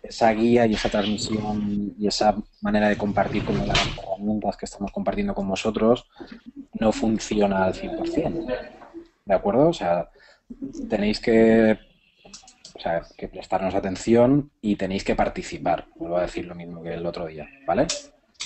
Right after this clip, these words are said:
Porque en, en ese momento es en el que se establece como una comunicación real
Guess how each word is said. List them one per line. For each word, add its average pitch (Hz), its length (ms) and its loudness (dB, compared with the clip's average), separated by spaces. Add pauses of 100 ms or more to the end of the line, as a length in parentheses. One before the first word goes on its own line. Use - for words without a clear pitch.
(560)
Porque - 200 -2
en, 101 180 -6 (260)
en 107 220 -4
ese 131 180 0
momento 127 380 4
es - 80 -2
en 120 80 2
el 107 80 4
que 107 100 0
se 104 80 -4
establece 101 400 -2
como 107 180 0
una 107 160 2
comunicación 104 720 0
real 117 480 4